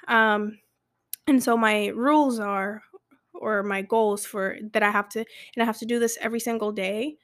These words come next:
or I literally have to start over. I'm on day, one second, one, two, three, four, five. I'm on day five.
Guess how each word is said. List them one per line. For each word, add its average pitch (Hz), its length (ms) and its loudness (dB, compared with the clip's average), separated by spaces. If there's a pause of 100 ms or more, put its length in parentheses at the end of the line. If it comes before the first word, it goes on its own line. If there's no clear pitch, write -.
(240)
or 214 360 6
I 214 160 2
literally 208 300 0
have 208 180 -8
to - 60 -14
start - 240 -6
over. 220 260 -6
I'm 214 220 0
on 214 240 0
day, 202 760 -2 (600)
one - 260 -18
second, - 420 -20 (420)
one, 262 280 -18
two, 262 180 -20 (460)
three, 240 280 -18 (160)
four, 220 240 -14 (1200)
five. - 240 -20
I'm 226 160 2
on 226 140 6
day 226 180 6
five. 214 640 -4